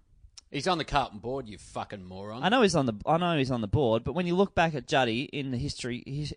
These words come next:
Speaker 2: in the history pages, will he go down as an eagle or a blue?
Speaker 1: Uh, I mean,
Speaker 2: Probably
Speaker 1: it's a really
Speaker 2: spent
Speaker 1: hard
Speaker 2: probably about the same amount of time at each.
Speaker 1: Yes, it, it's probably a hard thing for me to say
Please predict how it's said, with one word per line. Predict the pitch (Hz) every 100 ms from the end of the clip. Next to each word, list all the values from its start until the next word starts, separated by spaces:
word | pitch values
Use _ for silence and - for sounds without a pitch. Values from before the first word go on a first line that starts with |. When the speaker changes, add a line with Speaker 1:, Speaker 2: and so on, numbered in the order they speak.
| -
Speaker 2:
in | 135
the |
history | 123 139 131
pages, | 123 101 101 104 - - - - _ -
will | 170
he | 160 160
go | 147 123
down | 120 110 107
as | - 113
an | 113 104
eagle | 113 113
or | 104 107
a |
blue? | 101 98 92 87 - _ - -
Speaker 1:
Uh, | 175 170 180 180 - -
I | 175
mean, | 170
Speaker 2:
Probably | 302 302
Speaker 1:
it's | 294
a |
really | 294
Speaker 2:
spent | 247 208
Speaker 1:
hard | 175
Speaker 2:
probably | 208 202
about | 190 -
the |
same | - 180 180
amount | 175 160
of | -
time | 165 160
at | 151
each. | 285 - - - - -
Speaker 1:
Yes, | 131 127 123 98 - -
it, | 151 147
it's | 156 -
probably | 185 190
a | 170
hard | 175 165
thing | 170 147
for | 139
me | 139 135 135 120
to | - 123
say | - - - 135 131 131 135 135